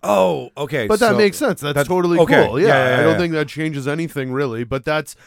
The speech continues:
Speaker 2: I'm just saying
Speaker 1: Thank
Speaker 2: from
Speaker 1: you, 'cause
Speaker 2: reading it
Speaker 1: I
Speaker 2: and watching it, that's what I've noticed. I hope that doesn't mean I'm a <laughs> racist, but that's just
Speaker 1: Well,
Speaker 2: what
Speaker 1: no,
Speaker 2: I've
Speaker 1: like,
Speaker 2: noticed,
Speaker 1: I
Speaker 2: but
Speaker 1: just, I, when I went deep diving on this, it said that his,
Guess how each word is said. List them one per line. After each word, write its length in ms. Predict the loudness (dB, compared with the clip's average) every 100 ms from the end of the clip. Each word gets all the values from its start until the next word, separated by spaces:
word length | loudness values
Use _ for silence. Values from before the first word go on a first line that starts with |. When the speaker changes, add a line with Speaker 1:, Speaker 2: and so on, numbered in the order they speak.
| _
Speaker 2:
I'm 160 | -2 0
just 160 | 0 -2
saying 160 | 0
Speaker 1:
Thank 200 | 2 2
Speaker 2:
from 40 | 2
Speaker 1:
you, 60 |
'cause 160 | 0 2
Speaker 2:
reading 80 | 2
it 160 | 2
Speaker 1:
I 40 | 2
Speaker 2:
and 120 | 0
watching 400 | -2 -2 -6 -6
it, 140 | -6
that's 240 | -4 -4 -4
what 100 | -4
I've 320 | -2 -4 -4
noticed. 640 | -2 -2 -2 -6 -10 -20 _ _ _ _ _
I 80 | -6
hope 100 | -2
that 80 | -2
doesn't 240 | -2 -4 0
mean 140 | 0
I'm 120 | 0 -2
a 100 | -8
<laughs> 20 |
racist, 680 | -6 -8 -8 -10 -10 -10 -12
but 160 | -12
that's 280 | -8 -8 -8
just 120 | -4 0
Speaker 1:
Well, 80 |
Speaker 2:
what 60 | 2
Speaker 1:
no, 120 | 4
Speaker 2:
I've 100 | 2
Speaker 1:
like, 160 | 2 0
Speaker 2:
noticed, 420 | -4 -6 -8 -4
Speaker 1:
I 120 | -2
Speaker 2:
but 40 | 0
Speaker 1:
just, 160 | -4 -4
I, 80 | -4
when 160 | -2
I 80 | -2
went 360 | -2 -4 -6 -10
deep 220 | -10 -6
diving 380 | -2 -2 -2 -4
on 140 | -4
this, 260 | -6 -8 -10
it 100 | -14
said 340 | -12 -8 -8 -6
that 160 | -10
his, 260 | -8 -12 -10